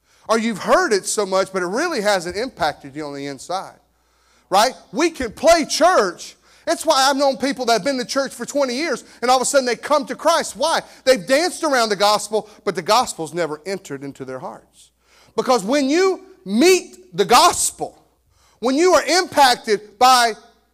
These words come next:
come on, somebody help me this morning. When you're impacted by the gospel, can I tell you,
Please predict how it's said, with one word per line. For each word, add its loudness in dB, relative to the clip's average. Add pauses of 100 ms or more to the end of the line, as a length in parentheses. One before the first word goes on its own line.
(320)
come -10
on, -10
somebody -6
help -8
me -12
this -14
morning. -10 (160)
When 0
you're 2
impacted 0
by 4 (320)
the -2
gospel, 2
can -4
I 2
tell 2
you, 0